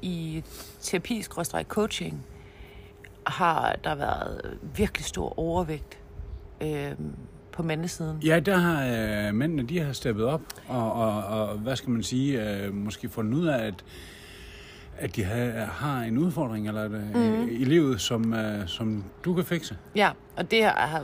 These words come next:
Speaker 1: jo helt klart, det er jeg s-, overbevist om, at det har meget med dig at gøre, øhm, og din, hvad kan man sige, øh, tilgang til det, og din historie, og, og så videre, og så videre. Altså, at, øhm,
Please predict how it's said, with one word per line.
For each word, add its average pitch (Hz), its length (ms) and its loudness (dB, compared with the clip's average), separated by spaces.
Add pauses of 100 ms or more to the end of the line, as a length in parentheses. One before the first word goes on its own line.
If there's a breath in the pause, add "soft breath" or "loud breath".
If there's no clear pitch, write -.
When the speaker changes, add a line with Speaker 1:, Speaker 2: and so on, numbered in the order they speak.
Speaker 1:
jo 147 40 -4
helt 196 440 0
klart, 135 320 -2
det 175 120 0
er - 40 2
jeg 160 80 -2
s-, - 220 -4
overbevist 175 380 0
om, 151 160 -4
at 147 140 -8
det 151 120 -6
har 143 220 -4 (400 loud breath)
meget 151 240 2
med 151 100 2
dig 151 280 10
at 190 120 4
gøre, 147 340 6 (460 loud breath)
øhm, 139 720 -4 (140)
og 160 180 -6
din, 151 340 -4 (220)
hvad 160 100 -4
kan - 160 -10
man 143 140 -6
sige, 156 460 -2 (120)
øh, 156 320 -4
tilgang 160 480 -4
til 175 240 -4
det, 147 160 -2
og 143 160 -4
din 160 180 -4
historie, 131 760 -4
og, 143 240 -4 (640 loud breath)
og 160 100 -4
så - 120 -4
videre, 165 180 0
og 160 60 0
så 147 80 -4
videre. 160 240 2 (500 loud breath)
Altså, 165 380 2
at, - 280 -2
øhm, 147 340 0